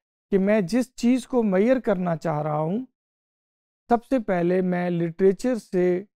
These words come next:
पढ़ के ये फैसला करता हूँ कि इस चीज़ को मेजर करना हो तो उसके सब कंस्ट्रक्ट्स कौन से हैं। मिसाल के तौर पे ये आपके सामने जो एक फ्रेमवर्क मैंने बना के रखा हुआ है स्लाइड में,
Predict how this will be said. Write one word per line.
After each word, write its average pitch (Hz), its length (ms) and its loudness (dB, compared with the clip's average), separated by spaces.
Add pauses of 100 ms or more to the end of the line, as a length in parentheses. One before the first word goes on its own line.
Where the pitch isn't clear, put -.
(120)
पढ़ 185 200 0
के 202 220 -2
ये 185 180 0
फैसला 180 480 -2
करता 185 360 -6
हूँ 165 280 -6 (420)
कि 190 100 4
इस - 160 -2
चीज़ 190 380 -4
को 185 180 2
मेजर 175 340 2
करना 170 340 -4
हो 165 280 -2
तो 175 200 -4
उसके 165 280 -4
सब 160 320 -8
कंस्ट्रक्ट्स 160 640 -10
कौन 151 200 -8
से 143 180 -14
हैं। 147 160 -14 (760)
मिसाल 220 360 2
के 247 120 2
तौर 185 260 2
पे 220 200 0
ये 214 80 2
आपके 208 260 -2
सामने 208 360 0
जो 202 140 0
एक 185 80 -2
फ्रेमवर्क 190 520 -2
मैंने 170 220 -4
बना 160 280 -6
के 165 140 -6
रखा 156 280 -6
हुआ 170 180 0
है 220 60 -4
स्लाइड - 720 -4
में, 226 220 -2